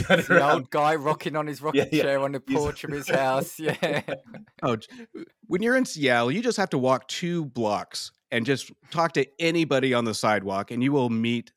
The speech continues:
Speaker 3: that person. Like, you
Speaker 1: <laughs>
Speaker 3: cannot go a couple blocks without meeting those people.
Speaker 1: You're asking someone for directions, they're like, "But don't go that way because that's
Speaker 3: Yeah.
Speaker 1: where Big," <laughs>
Speaker 2: <laughs> Yeah. I was gonna ask, is it, or, or was it at least,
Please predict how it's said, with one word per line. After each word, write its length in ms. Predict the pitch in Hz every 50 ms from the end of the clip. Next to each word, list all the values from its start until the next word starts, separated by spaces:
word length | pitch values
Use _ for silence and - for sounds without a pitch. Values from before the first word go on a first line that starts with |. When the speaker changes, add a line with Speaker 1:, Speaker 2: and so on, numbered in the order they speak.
| _
Speaker 3:
that 300 | - 110 107 107 - -
person. 460 | - 110 95 92 - - 90 95 95 _ _ _ - - - _ - - - _ _ - - 480 -
Like, 280 | 139 143 156 135 571 571 554 539 539 494 -
you 140 | - 220 254
Speaker 1:
<laughs> 60 | -
Speaker 3:
cannot 420 | - 202 180 165 165 - - 117 -
go 380 | - 139 139 143 139 135 123
a 60 | 110
couple 260 | - - 117 101 117 107
blocks 300 | 92 110 101 101 98 -
without 240 | 107 95 107 107 104
meeting 300 | 113 110 104 107 104 104
those 180 | 101 98 101 -
people. 420 | - 107 98 98 - 95 95 101 _ _ _ _ _ _ _ _ - - - - _ _ - - - - -
Speaker 1:
You're 220 | - 120 120 117
asking 220 | 120 - - 127
someone 300 | 120 - 135 123 117 113
for 80 | - 120
directions, 420 | - 107 107 110 - - - 95 -
they're 100 | 98 92
like, 180 | 90 - -
"But 140 | - 107 -
don't 200 | - 107 117 -
go 120 | - 101 92
that 200 | 95 101 98 -
way 140 | 95 90 90
because 280 | - 110 - - -
that's 180 | 101 98 - -
Speaker 3:
Yeah. 100 | - - - -
Speaker 1:
where 100 | 123 -
Big," 840 | - 151 - 190 196 190 - - 196 - - - 185 - - -
<laughs> 0 |
Speaker 2:
<laughs> 280 | - 226 190 147 - -
Yeah. 140 | 196 - 160 _ _ - 151 - _ _ _ _ _ _ _ _ - -
I 80 | 160
was 120 | 160 156 -
gonna 180 | - 160 160
ask, 180 | 160 143 139 - -
is 220 | 175 190 185 -
it, 180 | 156 127 117 -
or, 280 | - 117 117 113 117 117
or 140 | 113 110 107
was 220 | 110 127 127 - 113
it 80 | 82
at 60 | 85
least, 400 | 101 95 90 87 87 - - _